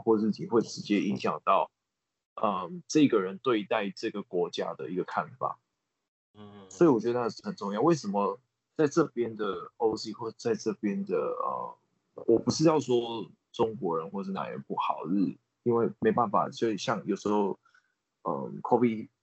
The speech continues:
Speaker 1: 呃，刚来的时候，基本上都是中国人把很多物资都先抢收刮，那会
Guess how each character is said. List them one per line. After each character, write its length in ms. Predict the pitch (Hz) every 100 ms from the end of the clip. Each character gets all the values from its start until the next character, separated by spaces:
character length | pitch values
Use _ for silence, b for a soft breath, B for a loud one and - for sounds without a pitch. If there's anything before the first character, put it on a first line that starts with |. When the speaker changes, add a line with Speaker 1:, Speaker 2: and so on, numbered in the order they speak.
| _
Speaker 1:
呃， 240 | - - -
刚 340 | 113 113 113
来 180 | 101 64
的 80 | 64
时 240 | - -
候， 280 | 92 62 50 _ _ _ _ _ _ _ _ _ _ _ _ _
基 200 | - 151
本 220 | 139 101
上 180 | 98 107
都 80 | 98
是 360 | 92 104 78 - _ _ _ _
中 320 | - 107 101
国 180 | 78 71
人 160 | 73 73 - _ _
把 200 | 92 69
很 140 | -
多 160 | - 107
物 240 | 101 113 92
资 220 | - 85
都 140 | 87
先 220 | 87 87 71 147 - _ _ _ _ -
抢 400 | - - 160 -
收 380 | - - 104 92 -
刮， 360 | 85 76 - - _ _ _ _ _ _ _ -
那 200 | 117 110
会 240 | 117 113